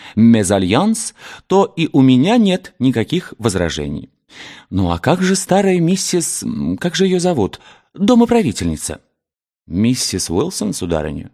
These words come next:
ответил я. Она стала, быть может, самой счастливой из всех, ибо один раз в году, заметьте, не больше,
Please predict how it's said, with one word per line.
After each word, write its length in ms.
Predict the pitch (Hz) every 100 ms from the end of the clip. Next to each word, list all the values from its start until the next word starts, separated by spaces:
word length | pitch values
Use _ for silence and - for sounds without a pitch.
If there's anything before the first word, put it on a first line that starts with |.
| _
ответил 420 | - 85 82 82 78
я. 200 | 76 - _ _ _ _ _ _ _ _ -
Она 180 | 180 262
стала, 300 | - 240 226
быть 180 | 165 165
может, 380 | 185 170 165
самой 500 | - - 214 247 220
счастливой 720 | 190 - 170 - 113 117 92 87
из 140 | -
всех, 600 | - 147 196 - - - _
ибо 240 | 104 104 110
один 380 | 104 113 214 185
раз 220 | 143 107
в 100 | 90
году, 480 | 95 98 190 165 - 78
заметьте, 560 | 76 80 92 - -
не 140 | 87 127
больше, 480 | 127 78 - 73